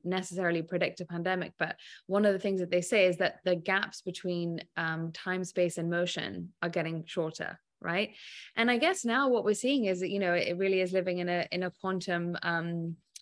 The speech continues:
not just a quantum reality, but that we operate, like, the innovations we can make are in such, it's not even ten X, it's like a whole different, um, system, right? Like, kind of what you're saying about,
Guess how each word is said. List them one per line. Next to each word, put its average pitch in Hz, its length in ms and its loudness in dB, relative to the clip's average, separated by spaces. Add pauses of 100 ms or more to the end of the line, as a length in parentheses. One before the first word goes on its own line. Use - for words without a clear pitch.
(500)
not 202 260 0
just 170 140 -6
a - 40 -14
quantum 190 340 -2
reality, 185 460 2
but 165 180 -4
that 180 100 -2
we 190 160 0
operate, 180 480 -2
like, 165 180 -4
the 175 120 0
innovations 180 560 2
we 165 100 -2
can 165 200 -4
make 147 320 0
are 151 160 4
in 156 160 0
such, - 400 -4
it's 180 180 -10
not 185 140 0
even 170 360 -2 (500)
ten 190 240 -2
X, 180 420 0
it's 170 160 -6
like 180 160 2
a 170 60 -6
whole 180 220 4
different, 175 580 0 (560)
um, 175 320 -2
system, - 600 2
right? 175 180 4
Like, 175 160 -2
kind 190 160 -2
of 180 80 -2
what 170 80 0
you're 175 100 -2
saying 175 240 -4
about, 170 360 -2